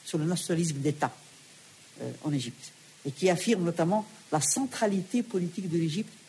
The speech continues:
dans le monde arabe. Mais les médias ont beaucoup joué sur le panislamisme des frères musulmans en montrant qu'ils auraient un vague projet de califat ou de oumma islamique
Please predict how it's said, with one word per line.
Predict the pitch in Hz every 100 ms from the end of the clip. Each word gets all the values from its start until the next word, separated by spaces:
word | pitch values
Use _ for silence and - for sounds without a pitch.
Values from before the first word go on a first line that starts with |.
| - -
dans |
le | 156
monde | 151 139
arabe. | 123 120 - - - - - - - -
Mais | 185
les | 240
médias | 220 202 247
ont | 311
beaucoup | 196 214 - 247
joué | 220 240
sur | 294 214
le | 180
panislamisme | - 214 208 - 160 160 202 - - - - 151
des |
frères | 160 - 185
musulmans | 160 151 139 165 - - - - -
en | 170
montrant | 185 185 - 202
qu'ils | - 175 170 170 151
auraient | 165 175
un | 156
vague | 143 196 -
projet | - 160 170
de | 151
califat | 165 165 156 139 156 - - -
ou | 175
de | 147 180
oumma | 220 185 190 185
islamique | 180 160 143 156